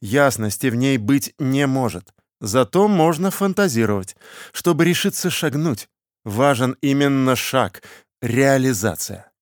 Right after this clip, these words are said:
Собственно, многочисленные стратегии лидерства можно свести к умению красиво гнать, рисовать привлекательное будущее, о котором не имеешь ни малейшего представления.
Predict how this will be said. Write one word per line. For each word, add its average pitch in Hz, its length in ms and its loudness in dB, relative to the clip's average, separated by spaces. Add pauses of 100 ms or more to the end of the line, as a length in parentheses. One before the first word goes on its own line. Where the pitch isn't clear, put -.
(640)
Собственно, 170 720 0
многочисленные 147 1120 0
стратегии 127 760 0
лидерства 117 720 0
можно 165 400 0
свести 170 380 -4
к - 80 -8
умению 156 500 0
красиво 160 540 -2
гнать, 120 480 -2 (260)
рисовать 170 500 2
привлекательное 156 800 2
будущее, 156 640 2 (260)
о 135 100 0
котором 170 440 2
не 175 200 4
имеешь 185 440 2
ни 160 260 2
малейшего 135 680 2
представления. 98 840 -4